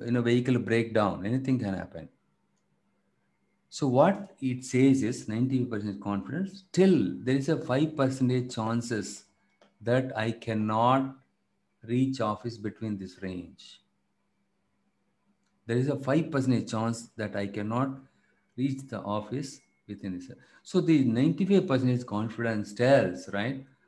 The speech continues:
uh, how confident that your population mean falls in between these values. If Kumar says ninety-five percent confident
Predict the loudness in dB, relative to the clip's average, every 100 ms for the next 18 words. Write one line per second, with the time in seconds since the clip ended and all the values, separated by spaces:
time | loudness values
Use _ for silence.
0 | _ _ _ -6 -2 0 0 -2 -6 0
1 | 0 2 0 4 4 2 2 4 2 0
2 | -8 _ -4 0 0 -2 -2 -2 -2 0
3 | 0 2 0 0 0 0 0 2 0 0
4 | 0 -2 -6 -8 -6 -4 -6 -4 -4 -4
5 | -6 -8 -10 -10 -12 -16 -20 -20 _ _
6 | _ _ _ _ _ _ _ _ _ _
7 | _ _ -8 -6 2 6 8 8 6 4
8 | 4 4 4 2 -2 -4 -4 -8 -4 -4
9 | -6 -8 -6 -4 -6 -4 0 0 0 -4